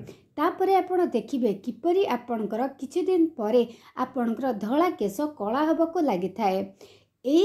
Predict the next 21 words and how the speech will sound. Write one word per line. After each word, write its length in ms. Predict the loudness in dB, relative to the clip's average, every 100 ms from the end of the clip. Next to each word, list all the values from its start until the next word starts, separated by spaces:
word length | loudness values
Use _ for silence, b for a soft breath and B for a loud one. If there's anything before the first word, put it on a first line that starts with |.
| 2
ଘରୋଇ 400 | -2 0 2 2
ଉପଚାରକୁ 680 | -2 -8 -4 0 0 0 0 -2 -2
ଆପଣ 360 | -2 -2 -2 0 0
ସପ୍ତାହକୁ 760 | 0 -4 -4 -2 0 0 0 -2
ଦୁଇରୁ 340 | 2 2 2
ତିନି 260 | 0 -4 -2
ଥର 220 | 0 -2
କରନ୍ତୁ। 460 | -2 -4 -2 -2 -4 -6 B B _
ତାହେଲେ 300 | -2 4 4
ଦେଖିବେ 400 | 4 2 0 -4 -4 -6
ଖୁବ୍ 260 | -6 -6 -6
ଶୀଘ୍ର 300 | -8 -4 -4 -2
ଆପଣଙ୍କ 440 | -6 -6 -6 -4 -4
ଧଳା 340 | -2 0 0
କେଶ 260 | 0 -4 -2 -2
କଳା 240 | 0 2 2
ହେବାକୁ 320 | 2 -2 0
ଲାଗିବ 420 | 2 2 0 -2 -2
ଏବଂ 320 | -2 -2 -2 -2
ଆପଣଙ୍କ 560 | -8 2 4 4 0 -4 B B B -2
ସମସ୍ୟା 600 | 2 4 4 2 -2